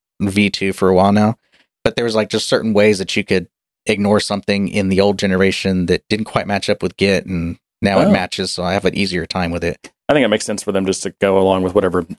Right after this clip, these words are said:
Speaker 2: Git does, 'cause that's, obviously, that's what everyone's gonna be familiar with. That's what
Speaker 1: Yeah.
Speaker 2: kinda everyone's mental model of how you cr-, set up an ignore file.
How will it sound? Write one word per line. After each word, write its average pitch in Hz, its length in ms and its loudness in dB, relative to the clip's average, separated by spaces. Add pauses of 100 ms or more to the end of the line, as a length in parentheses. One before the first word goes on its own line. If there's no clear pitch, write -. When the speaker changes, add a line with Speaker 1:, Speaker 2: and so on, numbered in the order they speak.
Speaker 2:
Git 90 200 0
does, 87 200 0
'cause - 100 -10
that's, 107 240 -2
obviously, 92 280 -2
that's 87 100 -2
what 92 120 2
everyone's 92 260 0
gonna 87 120 -2
be 85 40 0
familiar 90 340 2
with. 87 160 2
That's - 180 2
what 90 100 0
Speaker 1:
Yeah. 82 160 -2
Speaker 2:
kinda 82 320 -2
everyone's 92 320 2
mental 107 280 2
model 104 280 4
of 98 60 0
how 113 120 2
you 104 400 0 (340)
cr-, - 140 -4
set 110 200 0
up - 100 0
an 101 60 2
ignore 98 340 4
file. 98 380 2